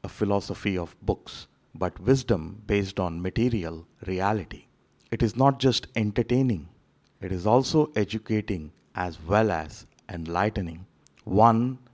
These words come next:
that you need to learn, follow, and realize yourself, making it the most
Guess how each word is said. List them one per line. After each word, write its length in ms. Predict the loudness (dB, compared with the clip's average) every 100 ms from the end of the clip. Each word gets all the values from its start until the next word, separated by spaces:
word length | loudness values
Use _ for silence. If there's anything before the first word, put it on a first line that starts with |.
| _
that 200 | -6 -4
you 80 | -2
need 280 | 0 -2 0
to 60 | -2
learn, 500 | 2 4 2 -2 -12 _ _ _
follow, 540 | -6 2 2 2 -4 -12 _ _
and 300 | -4 -2 -2
realize 560 | 0 0 0 -2 -6 -8
yourself, 640 | -8 -6 -8 -10 -12 -20 _ _ _
making 420 | 0 0 2 0
it 220 | 0 -6 -8
the 100 | -6
most 480 | 0 2 2 2 -6